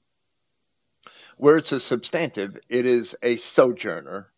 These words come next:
or an alien, as they define it, and that for that definition, they cite the New Testament.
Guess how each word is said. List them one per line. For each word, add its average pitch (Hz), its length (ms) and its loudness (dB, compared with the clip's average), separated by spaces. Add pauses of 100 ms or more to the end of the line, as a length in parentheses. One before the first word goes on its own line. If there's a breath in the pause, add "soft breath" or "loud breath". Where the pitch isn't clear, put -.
(560)
or 127 180 4
an 135 200 -2
alien, 95 640 -2
as 110 220 -4
they 104 120 -2
define 87 440 -8
it, - 180 -10 (240 soft breath)
and 147 180 2
that 123 180 -2
for 147 220 2
that 170 300 -2
definition, 156 540 -2
they 113 120 0
cite 131 420 0
the 104 320 -6 (120)
New 131 260 -4
Testament. - 760 -6